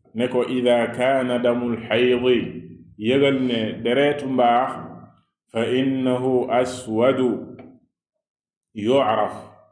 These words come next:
yëgal ne deretu, bu, bu dee, bu dee deretu mbaax la, dafay ñuul. Lim jublu fi dafay ñuul mooy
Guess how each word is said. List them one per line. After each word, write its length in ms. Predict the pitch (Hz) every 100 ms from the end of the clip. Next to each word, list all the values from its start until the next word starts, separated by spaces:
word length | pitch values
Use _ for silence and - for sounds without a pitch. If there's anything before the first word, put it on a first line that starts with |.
| _ _ _ _ _ _ _ _ _ _ _ _ _ _
yëgal 460 | 113 143 151 147 131
ne 440 | 120 - - - 117
deretu, 440 | 131 143 143 - -
bu, 80 | 123
bu 220 | 127 127
dee, 140 | 131 131
bu 160 | 131 139
dee 160 | 147
deretu 360 | 143 143 143 131
mbaax 340 | 131 131 120
la, 180 | 120 143 175 - - - _ _ _
dafay 300 | 113 113 127
ñuul. 420 | 135 135 139 131 101 - - - - _ _
Lim 180 | 127 165
jublu 260 | 156 131 123
fi 120 | 123
dafay 360 | 120 110 117 113
ñuul 220 | 113 120
mooy 360 | 117 117 160